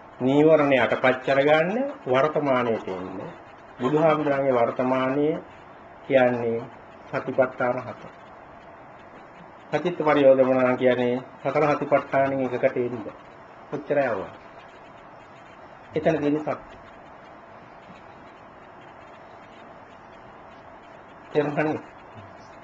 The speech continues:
කියන්නේ බුදුහාමුදුරන්ගේ අවද-, අවවාදයේ කෙටියෙන් ගත්තම මොකද්ද එහෙනම් මුලින්ම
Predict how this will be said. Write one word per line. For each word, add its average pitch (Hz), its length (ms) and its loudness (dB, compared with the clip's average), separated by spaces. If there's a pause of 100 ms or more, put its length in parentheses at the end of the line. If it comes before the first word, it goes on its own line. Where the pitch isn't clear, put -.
(1200)
කියන්නේ 117 260 -14
බුදුහාමුදුරන්ගේ 120 680 0
අවද-, 127 340 2
අවවාදයේ 127 560 4
කෙටියෙන් 135 300 -2
ගත්තම 139 360 2
මොකද්ද 135 360 4
එහෙනම් 143 320 2
මුලින්ම 143 440 0